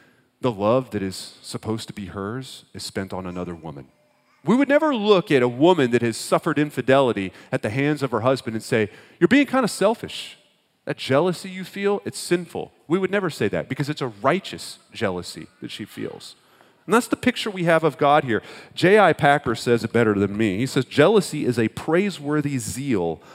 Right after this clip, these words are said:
on the part of God to preserve something supremely precious." And I agree. I think we most commonly associate jealousy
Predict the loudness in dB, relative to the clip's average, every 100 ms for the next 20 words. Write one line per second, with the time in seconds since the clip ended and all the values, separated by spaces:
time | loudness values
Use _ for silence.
0 | -8 -6 -4 0 2 2 0 0 0 -2
1 | -8 -8 -6 -2 -2 -2 -6 -6 -8 -10
2 | -16 -10 -6 -4 -4 -8 -8 -10 -10 -16
3 | -18 -18 -20 _ _ _ _ _ _ _
4 | _ -10 -8 -8 -12 -16 _ _ _ _
5 | _ _ _ _ _ -14 -6 -2 -2 0
6 | 0 0 0 0 0 0 0 -2 -6 -6
7 | -4 -4 -4 -4 -2 -4 -8 -12